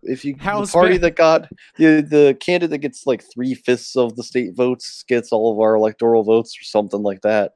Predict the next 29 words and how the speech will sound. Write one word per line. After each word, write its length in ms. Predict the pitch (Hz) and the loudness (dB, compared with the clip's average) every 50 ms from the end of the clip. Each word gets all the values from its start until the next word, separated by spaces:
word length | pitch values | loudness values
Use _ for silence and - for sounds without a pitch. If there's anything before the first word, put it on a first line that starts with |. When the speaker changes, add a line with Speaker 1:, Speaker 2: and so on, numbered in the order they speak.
| _ _ _ | _ _ _
Speaker 2:
It's 220 | - - 147 - - | -20 -20 -20 -16 -12
ju-, 200 | - 208 185 185 | -10 -8 -8 -8
it's, 320 | 190 175 170 151 - - | -8 -10 -10 -10 -10 -10
uh, 180 | 185 160 156 160 - | -8 -8 -8 -8 -10
H 320 | 202 226 254 226 - - | -12 -12 -12 -14 -18 -20
B 240 | - 226 220 214 202 | -18 -16 -16 -16 -16
two 340 | 175 - - - 220 220 214 | -18 -18 -18 -16 -16 -16 -16
forty-nine, 920 | - _ 214 208 196 190 175 170 165 160 160 160 160 147 139 131 127 123 117 | -16 _ -14 -12 -12 -10 -12 -12 -12 -10 -10 -10 -10 -10 -10 -12 -12 -14 -14
the 100 | 120 131 | -14 -14
You 640 | 131 123 123 123 120 117 123 156 202 220 220 196 156 | -14 -14 -16 -16 -18 -18 -16 -14 -12 -12 -12 -14 -12
Gay 440 | 131 156 165 175 165 151 139 127 123 | -8 -8 -6 -6 -4 -6 -6 -8 -8
Act, 500 | 127 120 110 101 143 165 160 147 156 151 | -10 -10 -10 -10 -10 -10 -10 -12 -10 -8
<laughs> 20 | |
the, 120 | 208 208 196 | -6 -4 -4
uh, 320 | 175 170 160 147 139 135 131 156 | -4 -4 -4 -6 -8 -8 -2 0
Speaker 1:
Yeah. 260 | 175 147 120 98 - | 2 2 4 2 0
Speaker 2:
You 80 | 240 | -2
Gay 340 | 185 180 202 190 180 165 143 | -4 -6 -6 -4 -6 -6 -6
Act. 440 | 135 131 127 107 95 92 _ _ - - 160 | -6 -8 -8 -8 -10 -14 _ _ -20 -16 -12
Okay. 520 | 156 165 - - 151 131 127 135 160 156 | -12 -12 -10 -8 -8 -8 -8 -10 -12 -14
Um, 440 | 160 165 165 165 160 156 151 147 147 _ _ _ _ _ _ _ _ _ _ _ _ _ _ _ _ 262 _ _ _ _ _ _ _ _ _ _ _ _ _ _ _ _ _ _ _ _ _ _ - | -14 -14 -12 -12 -10 -12 -12 -14 -16 _ _ _ _ _ _ _ _ _ _ _ _ _ _ _ _ _ _ _ _ _ _ _ _ _ _ _ _ _ _ _ _ _ _ _ _ _ _ _ -16
I 100 | 185 220 | -14 -12
mean, 140 | 240 233 202 | -10 -8 -8
out 160 | 220 240 247 | -6 -6 -6
of 80 | 220 | -6
all 180 | 240 247 254 247 | -6 -6 -6 -8
of 80 | 233 208 | -10 -12
these 140 | 202 175 | -16 -18
states, 560 | - - 170 160 151 131 - - - - - | -16 -12 -10 -10 -10 -10 -12 -20 -20 -20 -20